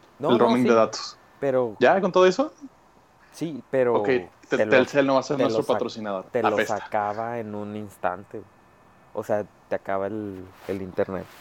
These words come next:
Speaker 1: de volada por
Speaker 2: Sí, sí, es-, eso sí sabía, eso sí había
Speaker 1: O sea,
Speaker 2: escuchado
Speaker 1: te
Speaker 2: de
Speaker 1: cobran más por el roaming.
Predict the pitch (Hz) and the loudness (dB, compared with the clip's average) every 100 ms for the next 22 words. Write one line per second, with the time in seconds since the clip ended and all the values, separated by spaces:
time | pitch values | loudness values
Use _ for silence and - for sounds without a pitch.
0 | - - 104 98 - - - 110 - - | -12 -4 -2 0 -2 -2 -2 -2 -4 -18
1 | - _ _ _ - - - _ _ _ | -20 _ _ _ -20 -20 -20 _ _ _
2 | _ - 135 127 147 151 160 156 165 139 | _ 2 4 4 4 0 0 0 0 2
3 | 113 110 110 113 117 127 135 127 - 120 | 2 2 2 0 -2 0 2 2 0 -4
4 | - 113 120 117 110 113 113 117 117 107 | 2 6 6 6 6 6 6 4 0 -6
5 | 101 90 82 - 90 95 117 - 98 101 | -8 -12 -16 -16 -8 -6 -6 -6 -4 -4
6 | 95 95 101 104 | -4 -2 -2 -4